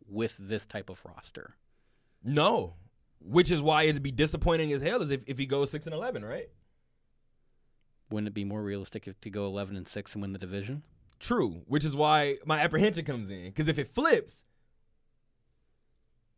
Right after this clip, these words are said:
Speaker 2: we got a bigger conversation to have. It's premature to have this conversation <laughs> in March, right?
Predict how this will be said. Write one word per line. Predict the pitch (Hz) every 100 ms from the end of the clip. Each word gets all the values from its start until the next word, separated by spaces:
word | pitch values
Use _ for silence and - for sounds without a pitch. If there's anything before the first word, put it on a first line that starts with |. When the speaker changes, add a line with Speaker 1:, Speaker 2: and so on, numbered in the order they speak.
| _ _ _ _
Speaker 2:
we | 104 113
got | 117 117
a | 104
bigger | 95 107 107
conversation | 113 95 95 90 90 78
to | 82
have. | 80 50 - _ _ _ _ _ _ _ _ _ _ _ _ _ _ _ _ _ - _ _ _ _ _ -
It's | 175
premature | 403 403 - 277
to |
have | 160 151
this | 139
conversation | 143 131 135 143 - 104 180
<laughs> |
in | 143
March, | 143 147 92
right? | 104 151 180